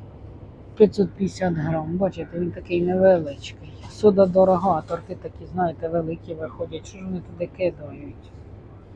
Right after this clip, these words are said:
Оце так. Так, дивіться, тут сплошні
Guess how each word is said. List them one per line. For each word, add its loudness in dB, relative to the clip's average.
Оце -8
так. -6
Так, 2
дивіться, 4
тут -2
сплошні 6